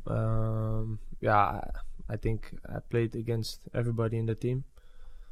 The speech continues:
But, um, yeah, who, who I'm, uh, I'm supporting now in the World Cup, I think, um,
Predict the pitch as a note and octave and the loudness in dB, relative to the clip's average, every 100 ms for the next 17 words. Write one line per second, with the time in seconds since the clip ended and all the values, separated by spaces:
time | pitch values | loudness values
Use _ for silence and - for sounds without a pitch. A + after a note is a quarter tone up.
0 | - - - G#2+ G#2+ - G#2+ G#2+ G#2+ A2 | -12 -10 -4 -2 -2 0 0 2 0 0
1 | G#2+ A2 - A#2 B2 A2+ B2 C3+ - - | -2 0 2 8 12 12 12 8 6 4
2 | C3 C3 B2 B2 A#2+ A#2+ A#2 A#2 A#2 A#2 | 6 8 8 8 6 2 4 6 4 4
3 | - - A#2+ - C3 B2+ A#2 A#2+ B2+ A#2+ | -2 -4 -2 0 4 6 6 8 8 8
4 | A2 A2+ G#2+ A2+ A2 - A2+ A#2 A2+ B2 | 6 0 2 2 2 0 -2 0 -2 0
5 | A#2 - A2+ A2 A2 A2 | 0 2 2 2 0 -2